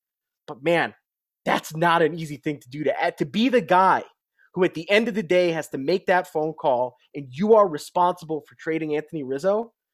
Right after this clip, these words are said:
We as fans, I don't think give baseball executives enough credit for that, because that's where they need to be bosses and not fans. And we are fans one hundred percent of the time.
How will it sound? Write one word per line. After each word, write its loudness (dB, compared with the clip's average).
We 2
as 0
fans, 4
I 0
don't 0
think -2
give -2
baseball -2
executives -2
enough -4
credit -2
for -10
that, -4
because -10
that's 2
where -4
they 0
need -8
to -14
be -8
bosses 0
and -4
not 0
fans. -4
And -10
we 2
are 4
fans -2
one -6
hundred -4
percent -6
of -8
the -16
time. -8